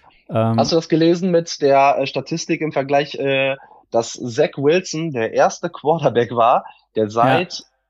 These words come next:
Speaker 2: Patrick Mahomes, ich glaub, Highschool oder, oder College-Zeit in diesen, in diversen Stats besser war?
Speaker 1: Ja.
Speaker 2: Mehr Touchdown-Pässe, weniger Interceptions, mehr Yards? Das war schon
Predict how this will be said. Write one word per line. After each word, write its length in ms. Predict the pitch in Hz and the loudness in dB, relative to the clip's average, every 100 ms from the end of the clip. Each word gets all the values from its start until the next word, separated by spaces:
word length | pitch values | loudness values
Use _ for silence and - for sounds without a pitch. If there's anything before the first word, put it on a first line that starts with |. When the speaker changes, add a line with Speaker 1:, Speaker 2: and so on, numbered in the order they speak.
| _ - | _ -2
Speaker 2:
Patrick 320 | 165 160 151 | 0 2 0
Mahomes, 760 | 156 151 151 165 175 165 - - | 2 4 4 2 0 -4 -8 -10
ich 120 | - | -6
glaub, 180 | 127 101 | -4 -2
Highschool 480 | 139 - 196 196 - | -4 -4 -4 -4 -4
oder, 440 | 131 131 131 117 | -2 2 2 2
oder 140 | 117 113 | -2 -6
College-Zeit 800 | - 165 175 - 156 143 156 - _ _ _ | -2 -2 -2 -4 0 0 0 -8 _ _ _
in 200 | - 131 - - | -6 -6 -6 -8
diesen, 680 | 123 113 135 175 170 180 175 | -10 -6 -2 -2 -2 -4 -6
in 120 | 127 | -8
diversen 420 | 123 127 175 175 | -4 2 2 0
Stats 400 | 165 - 123 - | -8 -8 -10 -8
besser 300 | 123 - 143 | -10 -2 -2
war? 180 | 147 180 | 0 0
Speaker 1:
Ja. 60 | 202 | -2
Speaker 2:
Mehr 260 | 127 135 | -6 -6
Touchdown-Pässe, 1000 | - 175 - 170 175 180 180 180 180 185 160 | -4 -6 -4 -4 -4 -6 -8 -4 -2 -2 -2
weniger 320 | 160 160 151 | -6 -6 -8
Interceptions, 680 | 156 147 170 175 - 180 - | -8 -8 -8 -8 -8 -10 -8
mehr 200 | 143 151 | -4 -2
Yards? 540 | 123 113 175 - - - _ _ - | 0 2 2 -2 -16 -20 _ _ -12
Das 220 | 98 - | -10 0
war 100 | 113 | 0
schon 720 | - 107 107 107 104 104 | 2 0 0 -4 -6 -10